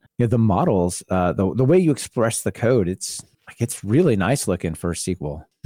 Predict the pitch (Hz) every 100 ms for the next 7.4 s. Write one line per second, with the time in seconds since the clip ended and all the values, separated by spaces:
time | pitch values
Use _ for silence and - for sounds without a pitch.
0 | - 131 147 117 123 - 139 - 135 135
1 | 151 113 92 82 _ _ 104 120 - 101
2 | - 110 98 - 110 110 113 107 87 85
3 | 71 107 135 - 127 123 123 95 - 101
4 | 107 98 - - 101 95 92 - _ _
5 | 107 107 98 - - 95 92 87 90 98
6 | 95 92 - - _ 90 87 - 92 82
7 | 82 85 82